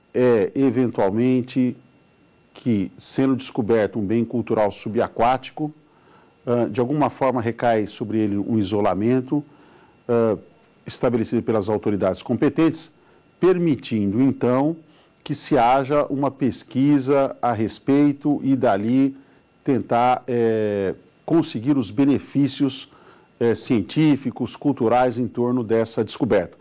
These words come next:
Mas nossa legislação não avança muito nesse, eh, nesse aspecto. Precisamos de uma legislação mais específica sobre a proteção do patrimônio cultural subaquático. E aproveitando essa questão, ela é extremamente importante porque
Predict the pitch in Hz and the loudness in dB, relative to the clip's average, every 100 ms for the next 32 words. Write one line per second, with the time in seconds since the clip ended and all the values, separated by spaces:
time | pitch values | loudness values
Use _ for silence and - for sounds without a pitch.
0 | - - - 123 135 131 135 120 123 113 | -20 -18 -6 -2 -2 0 0 2 0 0
1 | 147 135 139 160 160 104 117 131 127 127 | 0 2 2 2 2 0 -2 -2 -4 -2
2 | 113 120 123 117 113 127 - - 123 - | 0 0 0 -2 -2 -4 -8 -4 -4 -4
3 | - 113 117 - 120 - 90 - _ - | -4 0 0 -2 -6 -2 -4 -6 _ -20
4 | _ - 104 - 104 107 120 131 135 - | _ -10 -8 -4 -2 0 2 0 -2 -8
5 | _ _ _ 107 117 117 107 113 - 120 | _ _ _ -4 0 0 0 -2 -2 -4
6 | 117 139 131 - 107 - 143 135 - 139 | 0 0 -2 -2 -2 0 -2 -2 -2 -4
7 | 135 - - - 139 131 139 131 135 123 | -4 -20 -18 -2 -2 0 0 0 -2 -2
8 | 131 131 123 123 120 120 131 117 113 117 | -2 -2 0 0 -4 -4 0 0 -2 -2
9 | 120 - 95 78 - _ - - - - | -2 0 -4 -4 -12 _ -20 -20 -10 0
10 | 233 254 233 196 135 127 117 127 - 117 | 0 2 4 4 2 0 2 0 0 -4
11 | 101 - 165 147 117 123 - 143 139 113 | -6 -2 2 2 2 0 0 -2 -2 -2
12 | 107 151 151 - 165 | -2 0 -2 0 0